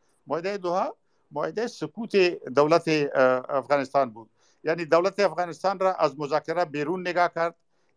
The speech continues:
ای به انگلیسی اگر بگیم، دی ریکگنیشن،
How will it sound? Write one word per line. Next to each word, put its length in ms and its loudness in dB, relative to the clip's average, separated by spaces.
ای 420 -8
به 120 4
انگلیسی 680 4
اگر 140 0
بگیم، 340 -6
دی 200 2
ریکگنیشن، 760 -2